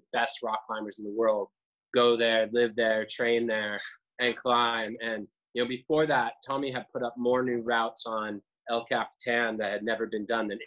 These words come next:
anyone else. But they were all sort of in between the existing areas that people were climbing. There's a whole nother side of the wall that everybody said was too steep, it was too sheer,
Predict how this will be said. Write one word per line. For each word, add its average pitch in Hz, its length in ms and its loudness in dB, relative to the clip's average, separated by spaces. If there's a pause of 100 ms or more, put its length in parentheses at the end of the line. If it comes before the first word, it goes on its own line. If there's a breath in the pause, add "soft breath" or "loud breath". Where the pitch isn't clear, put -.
(100)
anyone 123 380 2
else. 117 400 -2 (160)
But 131 80 2
they 156 80 6
were 160 140 6
all 143 420 2
sort 135 180 -4
of 135 100 -6
in 156 160 -4
between 139 480 -4
the 117 80 -4
existing 117 520 -6
areas 117 320 2
that 104 100 -14
people 110 220 -6
were - 120 -8
climbing. 98 580 -4 (260)
There's 117 160 -4
a 120 40 -6
whole 165 220 2
nother 156 160 0
side 143 240 0
of 123 60 0
the 120 80 -2
wall 120 340 2
that 117 60 -2
everybody 117 260 -2
said 113 340 -2 (320)
was - 200 -8
too 185 160 0
steep, 151 480 0
it 131 80 -6
was 117 180 -10
too 170 180 -2
sheer, 143 720 0